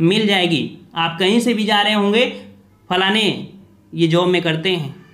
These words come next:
शादी के संबंध वाले भी होते हैं, private को नहीं ढूंढ-, ढूंढते हैं, सरकारी को ढूंढते हैं। ठीक है, लड़का गोरा हो या काला, कोई मतलब नहीं है। अगर सरकारी जॉब है, काला भी है, तो शादी हो जाएगी। इसलिए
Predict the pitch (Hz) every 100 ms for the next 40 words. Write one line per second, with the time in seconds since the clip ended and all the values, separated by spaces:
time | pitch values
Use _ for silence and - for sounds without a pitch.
0 | - - 190 208 220 208 202 208 208 208
1 | 196 214 214 208 208 220 233 240 - -
2 | 180 190 214 220 214 214 220 214 233 208
3 | 208 196 208 131 - - - _ - 175
4 | 175 185 180 208 175 160 160 202 180 127
5 | - - _ _ _ 175 165 262 247 226
6 | - - 170 190 226 208 175 170 190 208
7 | 233 226 226 220 214 208 226 185 135 -
8 | - 190 214 208 214 208 202 180 127 -
9 | - - - _ _ - 151 160 156 175
10 | 175 196 220 208 214 208 240 - - -
11 | 180 190 214 202 214 233 247 - - 170
12 | 180 180 208 180 190 214 202 123 - -
13 | - - 160 190 208 240 277 196